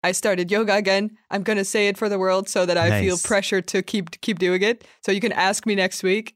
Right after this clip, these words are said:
Speaker 1: and I hope that I've done more <laughs> of it <laughs> by then.
Speaker 2: Everyone, me-
Speaker 1: Pressure. I'm welcoming it.
Speaker 2: email
Speaker 1: Yes.
Speaker 2: your rivers are wrong at gmail dot com.
Speaker 1: Uh,
Speaker 2: That's our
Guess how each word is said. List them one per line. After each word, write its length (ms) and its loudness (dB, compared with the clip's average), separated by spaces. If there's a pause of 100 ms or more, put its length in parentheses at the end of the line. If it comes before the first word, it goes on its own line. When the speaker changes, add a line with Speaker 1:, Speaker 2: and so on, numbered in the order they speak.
Speaker 1:
and 400 -2
I 100 0
hope 300 -2
that 140 0
I've 180 0
done 260 2
more 240 0
<laughs> 100 0
of 100 -4
it 840 -2
<laughs> 40 -6
by 160 2
then. 260 0 (680)
Speaker 2:
Everyone, 640 0 (100)
me- 180 4
Speaker 1:
Pressure. 560 2 (120)
I'm 200 2
welcoming 480 2
it. 120 2
Speaker 2:
email 580 0
Speaker 1:
Yes. 320 0
Speaker 2:
your 200 2
rivers 300 2
are 100 2
wrong 360 2
at 160 2
gmail 480 2
dot 260 0
com. 160 0
Speaker 1:
Uh, 200 2
Speaker 2:
That's 140 -2
our 120 2